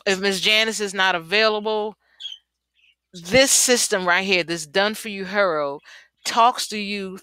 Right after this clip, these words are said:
through everything, talks you to, through to ev-, you understand what I'm saying. <laughs> Anyway, <laughs> it has six of 'em. <laughs> I'm always telling everybody about Mobilee,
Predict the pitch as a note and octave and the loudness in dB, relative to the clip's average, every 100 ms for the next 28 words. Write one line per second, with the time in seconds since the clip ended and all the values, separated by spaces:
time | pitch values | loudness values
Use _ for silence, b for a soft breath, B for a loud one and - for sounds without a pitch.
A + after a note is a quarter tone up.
0 | _ G3 G3 - - G3+ A3 G3 E3+ D#3+ | _ -10 -8 -8 0 2 2 -4 -6 -6
1 | - C#3 F#2 - - G3+ - G3 F3+ - | -6 -8 -8 -4 2 2 0 -8 -10 -10
2 | F3 - _ - F3+ E3 D3 - - D3+ | -10 -14 _ -12 -8 -8 -10 -8 -8 -8
3 | _ - - - _ G#4+ - G#3+ B3 G3+ | _ -20 -20 -20 _ -20 -16 -6 0 0
4 | C#3+ - A#2+ A2+ - - - - G3+ - | 0 -4 -4 -6 -10 -10 -16 -10 -8 0
5 | - - - - - G3+ - - A#3 - | 2 2 -2 -2 0 0 0 0 0 4
6 | C4+ C#4+ A#3+ G#3+ A#3 G#3 G3+ A3 G#3 A#3+ | 4 6 6 4 2 0 -2 2 4 4
7 | - - A3 A#3 - F3+ E3 D#3 E3+ _ | 2 -2 -2 -4 -4 -4 -4 -8 -16 _
8 | - F#4+ F4 - _ _ - - _ _ | -20 -20 -20 -20 _ _ -20 -20 _ _
9 | _ _ _ _ _ _ _ _ _ _ | _ _ _ _ _ _ _ _ _ _
10 | _ _ _ _ B B B B B - | _ _ _ _ B B B B B -6
11 | F#3 F#3+ A#3 B3 B3 - A#3+ A3 G#3+ G#3+ | 2 6 6 4 0 4 4 6 2 4
12 | G#3 G#3 G#3+ G3 F#3 F3+ F3+ E3 D#3+ F3 | 2 4 2 4 2 2 -4 -4 -4 -2
13 | B3+ C4+ C4 C4 | 2 2 2 0